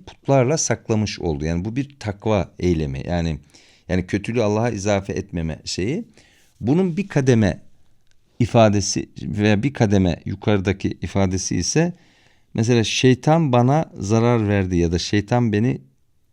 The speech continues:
be-, bana vesvese verdi" şeklindeki ifadelerdir. Halbuki ne şeytanın ne de putların ne de bir başkasının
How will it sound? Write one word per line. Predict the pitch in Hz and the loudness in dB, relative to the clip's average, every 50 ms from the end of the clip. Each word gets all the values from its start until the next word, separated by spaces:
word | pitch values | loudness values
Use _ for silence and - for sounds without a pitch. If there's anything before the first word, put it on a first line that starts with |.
| _ _ - | _ _ -4
be-, | 82 104 110 98 - | 0 0 0 0 2
bana | 104 110 117 120 107 | 0 2 2 4 2
vesvese | 101 95 - - 101 92 - - 98 92 | 2 2 0 0 -2 0 0 2 2 4
verdi" | 92 92 90 85 80 85 - | 4 4 4 2 0 -2 -4
şeklindeki | - - - 87 - - 87 85 78 - - - | -4 -2 -2 -2 -2 0 0 0 0 -2 -4 -6
ifadelerdir. | - - - 80 78 73 78 76 73 73 73 73 90 - - | -6 -4 -2 -2 0 0 0 0 -2 -2 -4 -6 -8 -6 -4
Halbuki | 107 131 160 147 - 117 110 | -4 -4 -2 0 0 2 4
ne | 127 139 | 4 2
şeytanın | 131 - 123 101 92 - 95 87 107 139 185 202 - _ _ _ _ _ _ _ _ _ _ _ _ _ _ _ _ - | 2 2 0 0 0 0 -2 -2 -2 -2 -4 -8 -12 _ _ _ _ _ _ _ _ _ _ _ _ _ _ _ _ -2
ne | 104 123 143 143 | 2 2 4 4
de | 123 101 73 - - _ _ _ _ - | 4 2 2 0 -4 _ _ _ _ -10
putların | 123 - - - 101 95 90 104 113 - - | -10 -6 -2 2 2 4 4 2 0 0 0
ne | 117 117 | 0 0
de | 120 113 101 | 0 0 -2
bir | 104 98 | -2 -2
başkasının | 104 101 98 - - - 95 - - - 107 131 151 | 0 0 0 0 -2 -2 -4 -2 -2 -2 -2 -2 -2